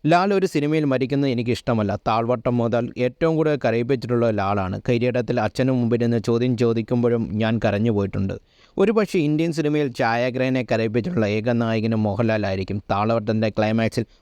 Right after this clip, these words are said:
ഒരു ക്ലോസപ്പ് ഷോട്ടുണ്ട്. നെടുമുടി വേണു ലാലിനെ കഴുത്ത് ഞെരിച്ച് കൊല്ലുന്ന രംഗം. ആ ഷൂട്ട് ചെയ്തുകൊണ്ടിരിക്കുമ്പോൾ എല്ല് പൊട്ടുന്ന ശബ്ദം ഞാൻ കേട്ടു. ലാൽ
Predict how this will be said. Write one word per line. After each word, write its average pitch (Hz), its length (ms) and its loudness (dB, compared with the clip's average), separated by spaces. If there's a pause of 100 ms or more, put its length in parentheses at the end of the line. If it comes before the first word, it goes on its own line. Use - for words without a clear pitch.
ഒരു 170 120 0
ക്ലോസപ്പ് 135 500 0
ഷോട്ടുണ്ട്. 101 400 -2
നെടുമുടി 113 420 0
വേണു 117 200 0
ലാലിനെ 113 440 0
കഴുത്ത് 110 320 0
ഞെരിച്ച് 117 380 0
കൊല്ലുന്ന 110 380 0
രംഗം. 98 280 -2 (220)
ആ 175 120 2
ഷൂട്ട് 165 320 0
ചെയ്തുകൊണ്ടിരിക്കുമ്പോൾ 120 840 0
എല്ല് 127 180 2
പൊട്ടുന്ന 123 340 0
ശബ്ദം 110 320 0
ഞാൻ 104 180 0
കേട്ടു. 101 200 -4
ലാൽ 120 300 2